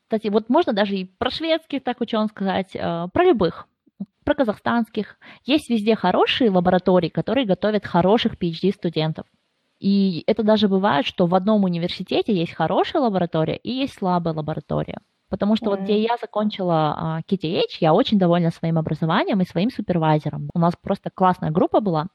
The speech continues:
Speaker 1: но я знаю, что одна моя хорошая знакомая, моя подруга в Стокгольме, после окончания её P H D её группа развалилась, потому что её профессор не смог получить грантов, потому что, ну,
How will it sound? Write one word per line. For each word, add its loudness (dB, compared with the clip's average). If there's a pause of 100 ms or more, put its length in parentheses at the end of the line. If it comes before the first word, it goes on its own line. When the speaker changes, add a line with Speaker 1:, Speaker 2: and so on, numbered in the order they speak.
(140)
Speaker 1:
но 2
я -2
знаю, -2
что 0
одна -4
моя -4
хорошая 0
знакомая, -2
моя -2
подруга -2
в -20
Стокгольме, -2
после 2
окончания 2
её 4
P -8
H -6
D -4 (220)
её 4
группа 2
развалилась, 0
потому -2
что -10
её 2
профессор -4
не 2
смог 0
получить -4
грантов, -2 (300)
потому -2
что, -6 (380)
ну, -4